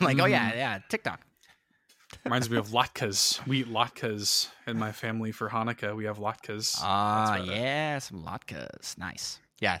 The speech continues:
Speaker 2: They're
Speaker 1: that's
Speaker 2: delicious.
Speaker 1: <laughs> that's, that's a fun word to say. <laughs>
Speaker 2: There was, there was actually, um, I, I did have people when I used to play World of Warcraft, um, when Wrath of the Lich King came out, I did know people that say,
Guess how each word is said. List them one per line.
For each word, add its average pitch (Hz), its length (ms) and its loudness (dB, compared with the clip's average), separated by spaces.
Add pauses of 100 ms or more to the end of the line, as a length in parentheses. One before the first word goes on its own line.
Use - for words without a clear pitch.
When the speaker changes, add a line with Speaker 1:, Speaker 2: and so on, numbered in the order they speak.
Speaker 2:
They're 110 80 -4
Speaker 1:
that's 107 120 -2
Speaker 2:
delicious. - 580 0 (200)
Speaker 1:
<laughs> - 80 -14 (480)
that's, - 240 -4 (380)
that's - 140 -2
a - 40 4
fun 127 280 4
word 110 200 0
to 85 80 -4
say. - 340 0 (200)
<laughs> - 340 -4
Speaker 2:
There 165 140 10
was, 220 500 6
there 170 200 6
was 247 240 4
actually, 185 480 4
um, 113 500 4 (260)
I, 160 220 8
I 147 60 6
did 165 200 8
have 226 220 4
people 165 260 4
when 135 100 6
I 127 40 8
used 143 160 4
to 156 60 -2
play 160 160 6
World 127 240 4
of 110 100 0
Warcraft, 131 600 2 (500)
um, 117 500 4
when 127 180 0
Wrath 123 240 6
of 180 80 2
the 131 80 0
Lich 107 280 0
King 139 240 4
came 147 200 2
out, 143 200 6
I 123 80 4
did 120 260 2
know 123 160 4
people 131 280 0
that 117 140 2
say, 113 360 6